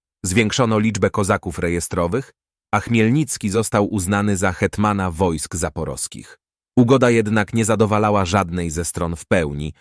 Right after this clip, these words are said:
co prowadziło do dalszych napięć. Niezadowolenie z ugody w Zborowie wynikało z jej tymczasowego charakteru i nierealności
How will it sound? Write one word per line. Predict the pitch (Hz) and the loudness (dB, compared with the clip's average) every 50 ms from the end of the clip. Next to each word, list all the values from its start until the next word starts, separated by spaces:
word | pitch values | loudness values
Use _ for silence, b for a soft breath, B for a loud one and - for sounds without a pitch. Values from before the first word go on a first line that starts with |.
| b b | b b
co | b - 110 | b -2 0
prowadziło | - 110 107 95 101 87 82 92 87 87 85 | 2 2 2 2 2 2 0 0 -2 0 0
do | 92 85 | 0 0
dalszych | 85 87 87 82 - 107 90 101 | 0 0 -2 -2 -4 -6 -4 -2
napięć. | 101 85 - - 73 53 60 67 - - - _ _ _ _ _ _ _ _ _ _ _ _ _ _ _ - | -2 -4 -4 -6 -10 -12 -12 -12 -14 -16 -16 _ _ _ _ _ _ _ _ _ _ _ _ _ _ _ 0
Niezadowolenie | 127 143 143 143 147 135 143 123 143 147 165 175 175 160 | 2 4 4 4 4 2 2 2 2 2 2 2 0 -2
z | 123 | -2
ugody | - - 127 117 120 135 156 147 147 147 | -2 -2 0 2 2 0 2 2 0 0
w | 120 107 | 0 -2
Zborowie | 95 95 95 104 104 120 127 127 127 117 101 | -2 0 0 2 4 4 4 4 2 2 2
wynikało | 95 107 107 104 90 - 123 120 123 120 110 | 2 2 2 0 0 0 0 0 0 0 0
z | 98 | 0
jej | 107 104 104 | 0 0 0
tymczasowego | - - 120 107 - 104 - - 104 110 117 107 107 | 0 0 0 0 0 -2 -2 0 0 0 2 2 0
charakteru | - - 104 98 90 - - - 123 123 127 123 - | -2 -2 -2 -2 -4 -2 -2 0 0 2 0 0 0
i | 123 117 | 0 2
nierealności | 113 113 117 113 117 107 98 98 98 101 120 143 135 - - - - 92 87 | 2 4 4 4 2 2 0 0 0 0 0 0 -2 -4 -6 -8 -8 -8 -8